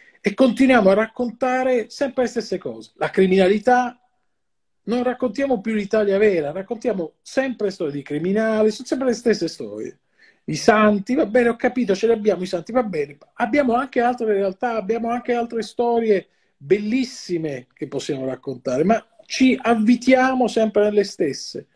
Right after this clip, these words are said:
Ora, in questo contesto, io dieci anni fa ho proposto il thriller, ma era una cosa da matti. Però se non avessi avuto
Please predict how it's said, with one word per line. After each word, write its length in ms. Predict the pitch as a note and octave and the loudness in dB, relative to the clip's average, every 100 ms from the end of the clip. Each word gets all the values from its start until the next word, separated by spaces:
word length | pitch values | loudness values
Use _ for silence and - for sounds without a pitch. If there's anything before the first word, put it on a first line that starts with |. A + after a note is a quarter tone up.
| _ _ | _ _
Ora, 200 | - G#3 | 0 2
in 100 | G3+ | 2
questo 320 | G3 C#4 - B3 | 0 -4 -2 -2
contesto, 840 | A3 G3 F#3 D#3 C3+ - D3+ D3+ | -2 -2 2 2 0 -6 -6 -6
io 340 | - G#3+ F#3 - - | -2 2 2 0 -14
dieci 380 | E3 F#3 F3 | -2 0 2
anni 220 | G#3 G#3+ A3+ | 0 -2 -2
fa 200 | G3 G3 | 0 0
ho 100 | - | 0
proposto 460 | F3 E3 E3 - | -4 -2 -4 -4
il 80 | D3 | -10
thriller, 500 | - D#3+ D3+ B2+ C3 | -6 -6 -6 -6 -8
ma 120 | D3 | -2
era 100 | E3 | 0
una 120 | F3+ | 0
cosa 200 | F3 G#3 | 0 0
da 80 | F3+ | 0
matti. 580 | F3 G#3+ - _ C#3+ A#2 - _ _ _ _ | 0 -2 -4 _ -8 -8 -10 _ _ _ _
Però 220 | - B3 A3 | 2 2 4
se 140 | G#3 | 2
non 140 | G3 G#3 | 0 0
avessi 360 | A#3 C4+ - | 0 -2 0
avuto 640 | G#3 G#3 D#3+ C#3+ C#3+ C3+ | 2 2 -2 -4 -4 -4